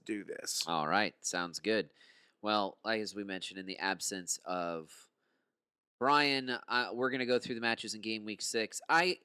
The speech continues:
Speaker 2: I have, I have a thought from every match, basically.
Speaker 1: Okay.
Speaker 2: It, it'll be brief, I promise. It won't be painful to
Speaker 1: Okay.
Speaker 2: listen to.
Speaker 1: All right.
Speaker 2: But I also have a new segment I'm gonna introduce to this podcast.
Speaker 1: Ooh.
Speaker 2: And based on how I feel, uh,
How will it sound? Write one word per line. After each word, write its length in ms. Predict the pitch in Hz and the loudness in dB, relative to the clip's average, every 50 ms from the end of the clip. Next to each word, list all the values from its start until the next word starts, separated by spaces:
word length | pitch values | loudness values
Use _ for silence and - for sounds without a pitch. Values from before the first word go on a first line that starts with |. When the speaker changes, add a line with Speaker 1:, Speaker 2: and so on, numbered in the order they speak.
| _ - | _ 0
Speaker 2:
I 80 | 180 | 0
have, 500 | 185 160 151 - 247 302 320 330 311 254 - - - _ _ _ _ _ _ _ _ _ _ _ _ | 0 0 0 0 2 4 4 2 0 -2 -10 -16 -20 _ _ _ _ _ _ _ _ _ _ _ _
I 60 | - 180 | -2 0
have 340 | 185 220 302 330 349 269 - - _ - | 4 4 4 4 4 0 -8 -16 _ 0
a 100 | 190 196 | 0 0
thought 500 | - - - - 202 196 190 170 - - | 0 -4 0 2 4 4 4 2 0 -6
from 300 | - - - 139 156 156 - - | -10 -4 -4 -4 -4 -4 -2 2
every 480 | 147 160 170 160 160 175 170 170 160 | 2 2 2 2 2 4 4 4 4
match, 720 | 151 127 127 131 139 147 156 - - - - - - - _ _ _ _ - | 2 2 4 4 6 4 4 0 -6 -8 -8 -8 -12 -14 _ _ _ _ -2
basically. 580 | 175 175 170 - 175 165 - 185 185 180 175 | -2 -2 -2 -4 -8 -6 -4 -2 0 2 0
Speaker 1:
Okay. 260 | 170 170 - 165 165 180 - _ _ _ 139 - | 0 4 6 4 4 4 -2 _ _ _ -18 -4
Speaker 2:
It, 260 | - 185 185 175 180 190 | -2 0 0 4 4 4
it'll 140 | 190 175 165 | 4 6 4
be 100 | 165 160 | 2 0
brief, 440 | 151 156 160 160 165 165 165 - - | 2 2 4 4 4 4 2 0 -2
I 100 | 156 151 | -2 -2
promise. 580 | - - 170 160 156 160 165 175 175 - - | 0 2 4 4 4 4 2 0 2 2 2
It 100 | - 170 | 2 2
won't 160 | 160 160 160 156 | 2 0 0 0
be 100 | 156 147 | 0 -2
painful 420 | 147 160 170 165 156 - - 160 | 0 0 -2 -2 -2 0 -2 -2
to 80 | 156 160 | 0 4
Speaker 1:
Okay. 100 | 147 190 | 8 8
Speaker 2:
listen 180 | 190 - 180 160 | 8 8 6 0
to. 160 | - 170 165 | 0 0 2
Speaker 1:
All 100 | - 123 | 4 4
right. 180 | 131 143 147 - _ | 4 4 2 0 _
Speaker 2:
But 80 | - 185 | 6 6
I 60 | 196 | 8
also 240 | 214 247 - 254 247 | 8 6 4 0 0
have 120 | 226 233 | 0 0
a 40 | 214 | -2
new 140 | 202 190 175 | -2 -4 -2
segment 440 | - - - 147 135 120 113 110 101 | -2 2 2 2 0 0 0 -2 -2
I'm 100 | 95 95 | 0 -2
gonna 140 | 95 90 90 | -2 -2 -2
introduce 420 | 90 87 - 85 87 85 - - | -6 -6 -2 0 0 0 0 0
to 60 | - 87 | -2 -2
this 120 | 85 - | -2 -2
podcast. 540 | - - 92 - 480 508 539 466 415 330 320 | 2 6 8 10 12 12 12 12 12 10 8
Speaker 1:
Ooh. 340 | 294 277 123 113 104 95 - - | 4 4 4 2 0 -2 -2 -4
Speaker 2:
And 120 | 143 139 | -6 2
based 300 | 131 165 185 240 247 - | 4 6 6 6 4 4
on 140 | 233 214 180 | 4 4 4
how 220 | 156 156 160 156 | 6 6 6 8
I 100 | 156 147 | 8 6
feel, 560 | 135 - - 151 151 151 147 143 139 135 123 - | 4 4 2 4 6 6 6 6 4 2 2 2
uh, 600 | 127 127 123 123 120 120 117 113 113 110 107 101 | 4 6 6 8 8 6 6 6 4 4 4 2